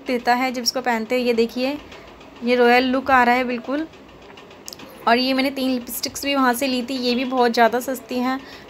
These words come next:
Local market से भी अगर हम लेते हैं, पचास साठ से कम की नहीं देगा, लेकिन ये सिर्फ चालीस रुपये की है, और एक lipstick चालीस रुपये की है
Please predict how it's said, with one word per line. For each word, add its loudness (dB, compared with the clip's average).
Local 2
market 2
से -6
भी -2
अगर 2
हम 0
लेते 0
हैं, -2
पचास -2
साठ 4
से -6
कम 2
की -2
नहीं 0
देगा, 4
लेकिन 0
ये 0
सिर्फ -4
चालीस 4
रुपये -4
की -8
है, -2
और 2
एक -2
lipstick -6
चालीस 2
रुपये -4
की -2
है 0